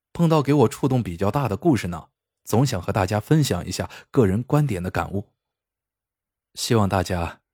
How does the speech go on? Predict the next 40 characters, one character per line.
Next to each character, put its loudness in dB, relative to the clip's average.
以 2
后 2
能 0
够 0
多 0
多 2
点 -4
赞 -2
支 0
持 -6
那 -6
月， -6
谢 -2
谢 0
各 0
位 2
小 -2
伙 -2
伴 -4
了。 -12
最 0
后 0
一 0
句 -4
话 -6
送 -2
给 -2
各 0
位 0
小 -4
伙 -4
伴 0
们： -12
愿 6
你 -2
们 2
眼 0
里 -2
有 -4
光， -6